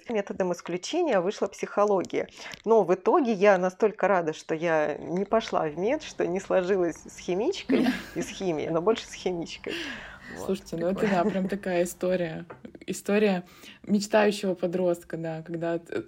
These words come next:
Speaker 2: все, каждый знак, знаете, как знак свыше воспринимается
Speaker 1: А, да, да, да.
Speaker 2: всегда, что да, все,
Speaker 1: Да.
Speaker 2: это моя судьба. Ну и здорово, это правда так.
Speaker 1: Да, да, попала прям на свое место.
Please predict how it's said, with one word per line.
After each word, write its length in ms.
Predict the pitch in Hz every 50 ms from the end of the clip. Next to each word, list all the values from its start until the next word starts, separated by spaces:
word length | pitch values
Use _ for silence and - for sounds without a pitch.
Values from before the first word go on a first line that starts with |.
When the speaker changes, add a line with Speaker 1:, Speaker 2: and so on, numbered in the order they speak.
| - -
Speaker 2:
все, 240 | 196 - - - 202
каждый 360 | - 226 214 226 196 196 208
знак, 340 | 202 196 202 208 262 285 233
знаете, 300 | 180 175 196 233 233 185
как 240 | - 175 175 175 - 196 185
знак 260 | 185 202 196 202 202
свыше 420 | - - 190 196 202 202 - 175
воспринимается 300 | 156 160 160 - - 165 170
Speaker 1:
А, 160 | 202 208 175
да, 180 | 165 214 214 208
да, 160 | 196 196 196
да. 240 | 185 202 196 175 -
Speaker 2:
всегда, 340 | 175 170 170 170 359 302 190
что 280 | - - - - 175 - - - - - - - - -
да, 300 | - 196 226 254 294 320 -
все, 220 | - 240 233 -
Speaker 1:
Да. 80 | - -
Speaker 2:
это 140 | 226 240 233
моя 180 | 226 233 240
судьба. 400 | 240 - 226 220 214 196 202 185
Ну 180 | 180 185 202 220
и 80 | 247 240
здорово, 460 | 214 185 190 190 247 285 294 226 202
это 180 | 196 202 - 170
правда 320 | - 185 190 208 233 226
так. 360 | 220 - 185 180 196 196 - -
Speaker 1:
Да, 260 | 170 220 233 233 196
да, 220 | 156 - 220 208 180
попала 440 | - 165 175 180 - 202 220 233 196
прям 320 | 196 - 180 180 170 165
на 80 | 175 175
свое 260 | - - 196 190 190
место. 500 | 180 165 147 139 - _ - - 160 165